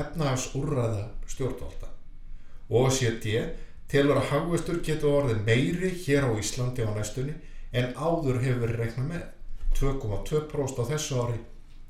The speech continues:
og fjögur komma sjö prósent á því næsta. Og ekki verður séð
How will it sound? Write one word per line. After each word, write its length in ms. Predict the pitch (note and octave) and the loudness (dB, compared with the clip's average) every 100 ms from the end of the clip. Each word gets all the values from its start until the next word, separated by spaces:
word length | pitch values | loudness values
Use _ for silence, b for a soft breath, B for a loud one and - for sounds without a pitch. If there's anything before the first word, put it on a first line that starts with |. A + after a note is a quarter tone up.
| - | -8
og 120 | A2+ G#2+ | -6 -4
fjögur 320 | C#3 C3 - | -2 -2 -2
komma 200 | B2 A#2 | -4 -4
sjö 240 | - C3+ C3 | -4 -4 -4
prósent 480 | - G#2+ - G#2+ - - | -4 -8 -4 -6 -8 -8
á 40 | A2+ | -8
því 220 | A2 A#2+ | -4 -4
næsta. 320 | A#2 - - - B B B | -4 -8 -10 -12 B B B
Og 140 | A#2 | 2
ekki 180 | E3+ G3 | 2 2
verður 300 | G3+ F3 C#3+ | 2 4 2
séð 440 | - - G#2 G#2+ | 0 0 0 0